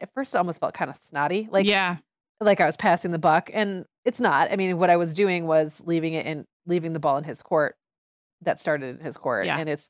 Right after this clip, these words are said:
Speaker 1: it was the right thing to do, but it did take, it did take a little bit of, um, I don't know, practice.
Speaker 2: I
Speaker 1: It
Speaker 2: think
Speaker 1: feels
Speaker 2: that
Speaker 1: much better now. And I think that,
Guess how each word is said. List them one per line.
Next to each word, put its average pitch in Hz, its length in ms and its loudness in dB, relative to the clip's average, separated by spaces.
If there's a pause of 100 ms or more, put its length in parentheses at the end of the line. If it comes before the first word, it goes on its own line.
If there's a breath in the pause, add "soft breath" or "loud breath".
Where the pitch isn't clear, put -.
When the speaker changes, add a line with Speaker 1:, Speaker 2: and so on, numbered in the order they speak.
Speaker 1:
it 180 60 -8
was 156 120 -6
the 202 80 4
right 240 180 8
thing 165 160 0
to 156 60 -2
do, 156 200 2
but 165 80 0
it 160 140 0 (120)
did 185 160 0
take, - 340 -2 (540)
it 185 100 -4
did 175 160 -2
take 143 200 -6
a 135 40 -4
little 120 200 -6
bit - 140 -8
of, - 140 -8 (340)
um, 92 320 -10 (600)
I 190 60 -6
don't 135 80 -4
know, 98 160 -10 (200)
practice. - 280 -2 (560)
Speaker 2:
I 202 40 -12
Speaker 1:
It 202 40 -10
Speaker 2:
think - 40 -20
Speaker 1:
feels 226 180 4
Speaker 2:
that 180 80 -6
Speaker 1:
much 165 200 -6
better 151 220 -4
now. 147 240 -6
And 185 80 -2
I 180 80 0
think 185 220 -8
that, 151 220 0